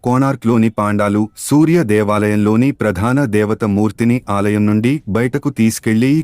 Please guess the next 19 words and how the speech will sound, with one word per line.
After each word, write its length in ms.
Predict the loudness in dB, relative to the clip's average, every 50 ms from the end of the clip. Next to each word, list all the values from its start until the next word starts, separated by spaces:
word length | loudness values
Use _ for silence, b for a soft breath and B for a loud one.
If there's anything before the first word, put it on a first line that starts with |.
| -2
కొన్ని 240 | -2 0 0 0 0
సంవత్సరాలు 720 | -2 -2 -2 -2 -2 -2 -4 -4 -4 -2 -2 0 0 -2 -2 -2 -2
ఇసుకలో 400 | -4 -4 -2 -2 -2 0 0 0
ఉంచారని 560 | 0 0 0 -2 -2 -2 -2 -2 -2 -2 -4
చెబుతారు. 520 | -4 -4 -4 -4 -2 -2 -4 -4 -4 -6 -8 _ _ _ _ _ _ -6
ఆ 100 | -4 -4 -2
తరువాత 480 | -2 -2 0 0 0 0 -2 -2 -2 -4 -4 -2
ప్రధాన 440 | -2 -2 0 0 0 0 0 0 0
దేవత 400 | 0 0 0 0 0 0 -2 -2 -2
విగ్రహాన్ని 720 | -2 -2 -2 0 -2 -2 -2 -2 -2 0 0 0 0 0 -2 -4
పూరీ 340 | _ 0 0 2 2 2 0 0
జగన్నాథ 540 | 0 -2 -2 0 -2 -2 -2 -2 -4 -4 -4 -6 -6 -6 -4
ఆలయ 260 | -4 -2 0 0 -2 -2
ప్రాంగణంలోని 800 | -2 -2 -4 -2 -2 -2 -2 -2 -2 -2 -2 -2 0 0 -2 -2 -4 -4 -2
ఇంద్రుని 400 | 0 0 0 0 0 0 0 -2 -2 -4
ఆలయంలో 480 | -4 -4 -2 -2 -2 -2 -2 0 0 0
ఉంచబడింది 680 | 0 -2 -2 -2 -4 -4 -4 -4 -2 -2 -2 -2 -2 -2
అని 160 | -2 -2 -4 -4
చెబుతున్నారు. 640 | -4 -6 -8 -8 -8 -6 -4 -4 -2 -4 -4 -6